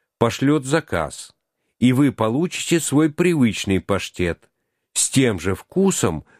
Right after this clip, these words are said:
но на совершенно другой основе. Теперь это не просто паштет, а лекарство. То же самое произойдёт со всей вашей пищей.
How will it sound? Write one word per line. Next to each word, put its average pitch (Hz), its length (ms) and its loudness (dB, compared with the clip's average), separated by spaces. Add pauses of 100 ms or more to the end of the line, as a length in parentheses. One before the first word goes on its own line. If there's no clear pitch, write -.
(180)
но 127 420 4
на 107 200 -2
совершенно 151 840 0
другой 123 460 0
основе. 71 640 -6 (760)
Теперь 127 380 2
это 101 280 -2
не 110 120 2
просто 143 680 -2 (160)
паштет, - 720 -6 (120)
а 135 120 0
лекарство. 98 920 -4 (680)
То 139 180 4
же 107 120 -2
самое 165 480 0
произойдёт 101 760 -2
со 110 180 -2
всей 123 380 0
вашей 113 440 -2
пищей. 78 680 -6